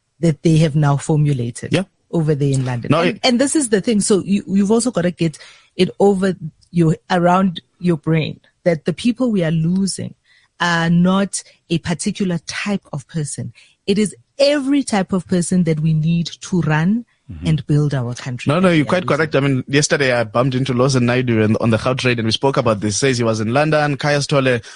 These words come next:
Speaker 2: just put on a random Saturday a group of eight people, uh, all black professionals, architects, accountants, as Gareth is saying,
Speaker 3: Mm.
Speaker 2: engineers,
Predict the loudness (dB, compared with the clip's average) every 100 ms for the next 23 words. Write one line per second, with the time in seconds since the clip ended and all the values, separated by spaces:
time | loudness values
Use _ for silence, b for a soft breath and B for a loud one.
0 | B -6 -4 -2 0 0 0 0 0 -2
1 | -2 -2 -2 -2 -2 -4 -4 -2 0 0
2 | -2 -4 -6 -4 -4 -4 -4 -8 -12 B
3 | B B B -2 0 0 0 0 -2 -4
4 | _ _ _ 0 0 2 0 0 -16 _
5 | _ _ -2 0 0 0 -4 -6 -10 -12
6 | -14 -20 _ _ -8 -6 -6 -4 -2 -4
7 | -8 -14 -12 -14 -12 -6 -4 -4 -4 -6
8 | -6 -12 -12 -8 -8 -8 -8 -6 -6 -8
9 | -4 -4 -4 -8 -6 -4 0 0 0 -2
10 | -6